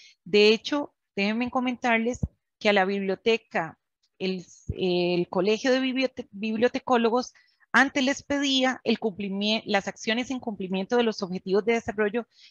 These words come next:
que desarrollaba la institución. Y cuando nosotros conversamos con ellos,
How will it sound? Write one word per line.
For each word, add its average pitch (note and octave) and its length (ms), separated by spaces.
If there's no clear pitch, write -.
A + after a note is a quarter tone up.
que G#3 160
desarrollaba F3+ 580
la A3 120
institución. G#3+ 760
Y A3+ 120
cuando G3 260
nosotros B3 320
conversamos C#4 540
con C#4 160
ellos, C4+ 400